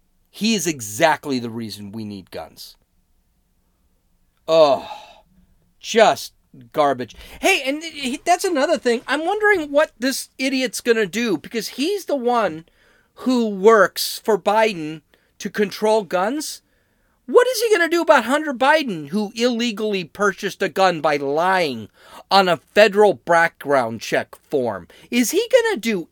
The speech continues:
anything about that? I bet you not. I bet you not. Just really disgusting.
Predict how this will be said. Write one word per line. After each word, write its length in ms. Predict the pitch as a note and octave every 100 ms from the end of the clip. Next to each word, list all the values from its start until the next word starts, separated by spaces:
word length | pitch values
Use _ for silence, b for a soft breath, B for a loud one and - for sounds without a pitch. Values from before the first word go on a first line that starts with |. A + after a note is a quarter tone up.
| -
anything 520 | D3 G3 G3+ A#3 A#3
about 360 | A3 A#3 A#3+ -
that? 300 | B3+ C#4 -
I 200 | A2+ G#2+
bet 320 | A2 C#3+ -
you 140 | A3 A3+
not. 420 | C#4 D4+ C#4+ - _ _ _ _ _ _ _ -
I 200 | D#3+ D3+
bet 460 | - D#3 F3 -
you 160 | G#3+ F#3+
not. 440 | E3+ G#2+ - - _ _ _ _ _ _ _ _
Just 400 | - A#3 D3 - C#3
really 540 | B2+ D#3 G3+ E3 A#2
disgusting. 840 | G2 G2+ - - A2+ F#2+ - D2